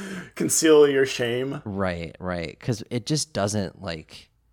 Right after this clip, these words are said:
Speaker 2: I have to spend time to get it to do anything other than what it's doing when I wake up.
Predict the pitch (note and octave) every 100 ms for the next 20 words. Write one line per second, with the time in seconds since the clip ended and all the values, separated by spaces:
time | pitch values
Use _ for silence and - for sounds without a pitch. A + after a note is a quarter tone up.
0 | _ _ _ _ A2+ A2 G2+ G#2 - G2
1 | F2 F2 - - E2+ E2 F2+ - E2+ E2+
2 | - E2 F2+ E2+ E2+ F2 F2 E2+ - E2
3 | E2+ E2+ D#2+ E2+ - - E2 F#2 F#2 F#2+
4 | G2+ - A#2+ -